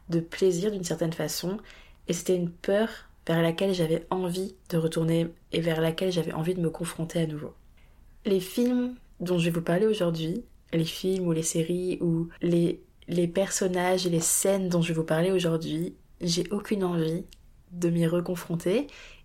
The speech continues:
Et pourtant, pour cet épisode, j'ai essayé un petit peu de revoir certaines scènes, de revoir l'image de certains personnages. Et... Ah là là, ça ne passe toujours pas. Je tiens à prévenir tout de suite, cet épisode va contenir des spoilers, puisque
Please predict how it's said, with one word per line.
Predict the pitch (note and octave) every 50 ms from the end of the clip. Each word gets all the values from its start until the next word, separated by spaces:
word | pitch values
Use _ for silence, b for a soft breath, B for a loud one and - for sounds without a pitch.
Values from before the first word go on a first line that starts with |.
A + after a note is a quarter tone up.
| B -
Et | A#3
pourtant, | A#3 - G#3+ G#3 - - F#3+ F#3 G3 G#3+ A3+ A3+ - - -
pour | - - F#3+
cet | - F#3+ F3+
épisode, | F3+ E3+ F3 E3+ D#3+ E3+ F3 F#3 F#3
j'ai | F3 E3
essayé | D#3 D#3+ - D#3+ E3 F3 F3+
un | F3
petit | E3+ E3+ E3
peu | E3 - F3
de | E3+ D#3+ D#3 D#3
revoir | D3+ D3 - - E3+ E3 E3 E3+ F3 F3 F3+ -
certaines | - E3+ E3 - - D#3+ D#3
scènes, | - - - F3+ F3 F3+ F3+ F#3 F#3 - -
de | E3+ E3+ E3 E3 D#3+
revoir | D#3+ E3 - F3+ E3+ E3+ E3+ F3+ F3+ F3 E3+
l'image | F3 E3+ E3 D#3+ E3 E3+
de | E3+
certains | D#3+ - D#3+ E3 - E3+
personnages. | E3 E3 E3 - - D#3 D#3 D3+ D#3+ F3 F3+ F#3 - - B B B B B B B B B B B B B B - - - -
Et... | F#3 F#3 F3+ F3+ D#3+ - - - - - - - - - - - - - - - - - - - - - - - -
Ah | - F3+ F3+
là | F3 E3+
là, | E3 D#3+ D#3+
ça | E3 - E3+
ne | E3
passe | E3 - E3 E3 -
toujours | - - G3+ F3+ F#3 A#3+ G#3+ -
pas. | - - - G#3+ - - - B B B B B B B B B B - - - - - - - -
Je | F3+ F3+
tiens | F3 F3 - G#3+ G#3
à |
prévenir | G3 - - F3+ F3 F3+ F#3 F#3 F#3
tout | - - F#3+
de | F3
suite, | - - - G3+ G3+ -
cet | - F3+ -
épisode | F3 E3+ E3+ E3+ E3 E3+ F3 F3+ F#3+ F3+
va | F3 E3+ E3
contenir | E3 - E3 E3 - - F3+ F3+ F3+
des | F3 E3+ E3
spoilers, | - - E3+ E3 E3 E3 E3 - - F#3+ - - -
puisque | - F3 E3 - - - -